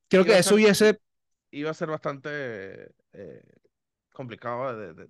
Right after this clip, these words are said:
Speaker 1: Iba a ser
Speaker 2: transmitir.
Speaker 1: complicado y, y, ojo, también hay que tomar en cuenta de que está otro equipo ahí que son los Tigres de Aragua que quieren jugar el, el, el juego, evidentemente.
Speaker 2: Claro.
Speaker 1: Ojo, eso sí, los Tigres de Aragua se portaron muy bien.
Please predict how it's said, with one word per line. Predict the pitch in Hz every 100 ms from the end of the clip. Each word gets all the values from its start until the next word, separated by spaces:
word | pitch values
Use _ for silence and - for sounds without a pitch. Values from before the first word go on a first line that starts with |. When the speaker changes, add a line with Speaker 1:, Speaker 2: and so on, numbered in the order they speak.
| _
Speaker 1:
Iba | 190 214
a |
ser | 214 226
Speaker 2:
transmitir. |
Speaker 1:
complicado | 233 202 208 240 240
y, | 196 156
y, | 151 151 170
ojo, | 175 131 104 - -
también | - 143 139 139 147 -
hay | 110 147
que |
tomar | 156 165 147
en |
cuenta | 147 151 165
de | 180
que | -
está | 104 - 98 101
otro | 104 123
equipo | 147 127 127
ahí | 123 120
que | - 151 107 -
son | - 95
los |
Tigres | 101 120 131
de |
Aragua | 104 95 135
que | 196 -
quieren | 98 90
jugar | 98 101 90
el, | 90 82
el, | 85 80
el | 87 87
juego, | 98 127 87
evidentemente. | 87 92 110 120 120
Speaker 2:
Claro. | 139
Speaker 1:
Ojo, | 135
eso | 123
sí, | 120 147
los | 107
Tigres | 113
de | 131
Aragua | 135 127
se | 135
portaron | 127 113 127
muy | 147
bien. | 151 135 151